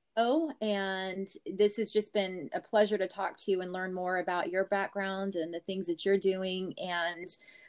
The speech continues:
you know, I'm, I'm not one of those, like, pill push, pill <laughs> pusher people on my listeners, but I really, you know, this is, it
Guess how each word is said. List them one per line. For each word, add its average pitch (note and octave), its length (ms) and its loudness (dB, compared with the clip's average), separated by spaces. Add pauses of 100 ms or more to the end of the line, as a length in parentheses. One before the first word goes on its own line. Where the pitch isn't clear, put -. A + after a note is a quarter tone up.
(300)
you G3+ 140 6
know, F3+ 120 6
I'm, F3+ 360 4
I'm F3+ 320 -4 (180)
not G3+ 160 4
one G3 120 2
of F#3+ 40 6
those, F#3 140 2
like, E3+ 160 2
pill A#3 180 2
push, A3 280 0 (360)
pill B3 240 4
<laughs> - 100 -14
pusher - 380 4
people G#3 500 2
on F#3+ 140 2
my F3+ 140 2
listeners, F3+ 680 -2
but E3+ 200 4 (100)
I F3+ 60 -2 (100)
really, F3+ 500 -2 (440)
you G#3 100 -2
know, F3+ 140 0
this G3+ 220 0
is, G3+ 240 -2
it F#3+ 220 -2